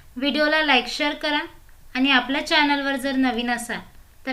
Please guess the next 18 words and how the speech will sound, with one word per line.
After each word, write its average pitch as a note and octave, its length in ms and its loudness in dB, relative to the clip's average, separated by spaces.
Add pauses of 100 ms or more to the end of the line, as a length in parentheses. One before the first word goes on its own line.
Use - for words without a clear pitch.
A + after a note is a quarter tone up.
ॲस्पिरंट D4 540 -2
टाइम D#4+ 240 0
या D#4 80 0
YouTube C4 360 -4
चॅनलला A#3 480 -2
सबस्क्राईब A#3 560 -6 (100)
करा. F#3+ 160 -10 (2000)
बघा C#4 280 4
विद्यार्थी D4 480 0
मित्रांनो, A3 460 -2 (580)
तलाठी C4+ 400 4
भरतीच्या C#4 580 -4 (520)
कागदपत्रे C#4+ 720 6
पडताळणीला C4 760 2
प्रारंभ. G#3+ 520 0 (680)
उमेदवाराची D4+ 800 2
बायोमेट्रिकद्वारे B3+ 1120 2 (100)
तपासणी, A3+ 520 -2